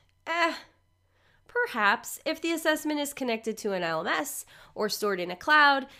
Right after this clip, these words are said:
the ability for students to learn and reflect on their scores or specific feedback to their responses on an assessment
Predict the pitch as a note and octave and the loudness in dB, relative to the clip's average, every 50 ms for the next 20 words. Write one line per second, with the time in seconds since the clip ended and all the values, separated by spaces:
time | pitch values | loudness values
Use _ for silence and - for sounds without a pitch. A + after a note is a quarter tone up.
0 | - - - _ - C4 D4 A#3+ C#4+ D#4 E4+ E4+ E4+ D#4+ E4 E4 D#4 - - C4+ | -20 -20 -20 _ -6 -6 -4 -2 0 0 0 0 0 -2 -4 -6 -6 -6 -6 -6
1 | B3 B3+ B3+ B3 - - A3 G#3 G#3+ A#3+ C4 C4+ C4 B3+ B3 G#3+ F#3 F#3+ - - | -4 -4 -4 -6 -6 -6 -4 -2 0 0 0 0 0 0 0 0 -2 -4 -4 -2
2 | B3+ C4 B3+ B3+ A#3 G#3 G3+ G3 F#3 F#3+ - - - - F#4 F#4 F4 D4 B3 B3 | 0 0 0 0 -2 -4 -2 -4 -6 -8 -10 -10 -8 -4 -2 0 2 2 2 2
3 | A#3+ A3+ - - - - - _ _ _ _ - F#3+ F#3+ A3 A#3+ C4+ D#4 D#4 - | 0 -4 -8 -14 -20 -20 -20 _ _ _ _ -8 -4 -2 0 0 0 0 -4 -6
4 | - - E4+ D#4+ - E4+ D#4 E4 D#4+ D#4+ - - - D4 C#4+ D#4 F4 D4+ C#4+ C4+ | -6 -6 -6 -4 -4 -4 -4 -4 -4 -6 -8 -12 -8 -6 -2 -2 -2 0 0 2
5 | A3 G3 F#3+ G#3+ A3 - - B3 A3 G#3+ G3+ G3 G3 F#3+ - - - F#4+ A4+ C5 | 2 4 2 2 0 -4 -6 -4 -2 -2 -2 -2 -2 -4 -8 -4 0 2 2 2
6 | A#4 - B3 G3+ G3 F#3 F3+ F3 F3 E3 E3+ F3 - - F#3 E3+ F3 - - F3 | 2 -2 -4 -2 0 0 0 0 0 -2 -6 -8 -8 -6 -6 -6 -6 -6 -8 -8
7 | E3+ F3+ - | -6 -6 -8